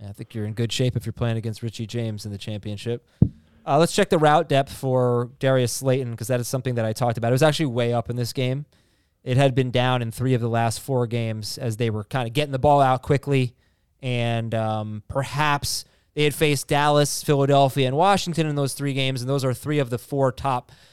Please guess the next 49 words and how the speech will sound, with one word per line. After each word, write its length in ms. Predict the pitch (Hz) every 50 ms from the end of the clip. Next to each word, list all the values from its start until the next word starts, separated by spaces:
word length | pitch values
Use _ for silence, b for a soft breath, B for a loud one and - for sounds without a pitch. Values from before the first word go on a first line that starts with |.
| b b b b
pressure 380 | b - 175 170 147 - 156 143
rate 260 | 139 143 139 139 -
teams 280 | - - 143 135 123 120
in 40 | 131
the 120 | 127 123
N 80 | 123 120
F 180 | 120 110 -
L, 220 | 135 127 127 127 120
so 100 | - 117
maybe 220 | 120 123 117 117
that 160 | 120 127 131
had 100 | 135 123
something 220 | - 139 123 127 117
to 40 |
do 60 | 117 127
with 100 | 127 117
it, 60 | 120
but 80 | - 117
Slayton 360 | - - 160 151 151 139 135
wasn't 260 | 135 135 123 127 117
running 220 | 123 123 123 120 110
downfield 380 | 120 117 120 - 123 120 110 107
routes 260 | 120 120 117 - -
as 100 | 107 98
much. 380 | 110 117 117 104 - - - - b b b b b
He 100 | b 135
was 380 | 156 143 156 151 156 156 143 113
back 260 | - 131 123 120 -
up 140 | 131 120 -
in 40 | 123
this 160 | 123 113 -
game. 220 | - 127 120 120
He 120 | 120 127 131
had 200 | 165 208 240 233
a 60 | 202
good 160 | 165 175 160
game. 180 | 139 160 156 147
He 60 | 151
didn't 160 | 185 233 233 -
catch 200 | 220 202 - -
a 40 |
deep 180 | 131 151 170 160
ball. 160 | 147 147 147
He 60 | 143
had 80 | 147 143
a 40 | 131
catch 340 | - - 131 127 127 - 135
and 100 | 123 123
run. 300 | 127 123 123 123 123